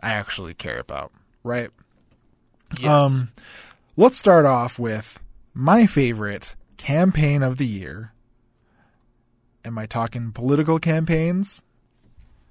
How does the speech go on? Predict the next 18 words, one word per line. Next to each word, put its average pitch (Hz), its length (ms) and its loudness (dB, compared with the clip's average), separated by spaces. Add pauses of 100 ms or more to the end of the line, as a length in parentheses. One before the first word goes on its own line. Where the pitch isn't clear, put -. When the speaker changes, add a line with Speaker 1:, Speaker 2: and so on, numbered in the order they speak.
(220)
Speaker 1:
No. 107 260 -8 (380)
Am 113 140 -12
I 104 100 -6
talking 104 380 -6
Speaker 2:
No 101 60 -6
Speaker 1:
about 101 280 -2
Speaker 2:
politics 143 460 -4
here. 113 220 -16 (320)
Speaker 1:
Am 120 140 -6
I 117 100 -4
talking 120 220 -2
about 120 300 -2 (180)
Westeros 139 800 2
campaigns 135 600 -2
for 139 120 -4
the 135 120 2
Iron 135 260 0
Throne? 147 420 0